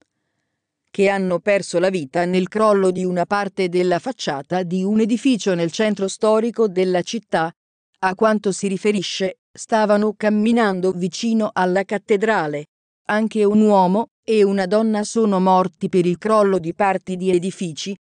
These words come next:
uno dei quali ospita la scuola normale dello Stato. Il governatore dello Stato di Messico, che circonda a nord-ovest il distretto federale che ospita Città del Messico,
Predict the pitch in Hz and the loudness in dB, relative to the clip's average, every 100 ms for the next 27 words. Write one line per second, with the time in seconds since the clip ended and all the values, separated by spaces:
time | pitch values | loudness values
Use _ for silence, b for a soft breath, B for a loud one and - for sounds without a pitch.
0 | - 202 196 170 165 156 208 190 175 180 | -6 -2 2 2 2 2 0 2 2 0
1 | 190 - 185 180 165 170 - 214 208 202 | 0 -4 -6 -2 0 -2 -2 2 2 2
2 | 202 202 208 220 196 175 175 175 175 - | 0 0 0 0 0 0 -2 -2 -2 -2
3 | 165 131 139 123 _ _ _ - 185 190 | -4 -4 -8 -10 _ _ _ -8 -4 0
4 | 180 185 202 208 202 202 196 180 175 175 | 2 2 0 -2 0 2 2 0 -2 0
5 | 175 - 208 214 185 170 175 165 151 - | -2 -2 -4 -2 -4 -2 -4 -4 -4 -8
6 | 165 190 - _ 202 190 262 226 185 151 | -6 -8 -8 _ -6 -2 -2 -2 -2 -2
7 | 156 190 185 185 190 185 190 190 190 - | 0 -2 0 0 0 2 2 2 -2 -6
8 | 220 196 196 196 202 - 202 190 - 185 | -6 -6 -8 -8 -10 -2 0 0 -4 -4
9 | 170 180 185 185 170 - 220 220 208 - | -2 0 2 2 -2 0 2 2 2 -2
10 | 185 - 208 240 - 208 180 180 170 170 | -6 -4 -6 -6 -4 -2 0 0 0 -2
11 | 156 - 170 180 | -4 -6 -8 -6